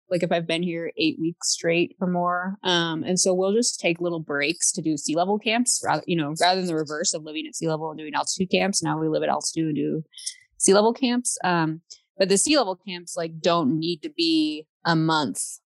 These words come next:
like they do when you do a s-, altitude camp, you know, for the physiological benefit.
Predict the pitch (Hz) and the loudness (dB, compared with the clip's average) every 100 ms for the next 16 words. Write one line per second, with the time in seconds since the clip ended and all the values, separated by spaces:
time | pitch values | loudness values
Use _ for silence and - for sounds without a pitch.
0 | _ - 165 156 151 156 151 147 147 143 | _ 2 4 4 2 0 0 -2 -2 -4
1 | 139 135 - - - 175 - - 135 - | -4 -2 -4 -8 0 2 2 2 0 0
2 | 143 139 135 147 135 147 147 139 139 - | 0 0 -2 -2 -2 0 2 2 2 -2
3 | 131 151 165 - 143 - | -2 0 0 0 -2 -2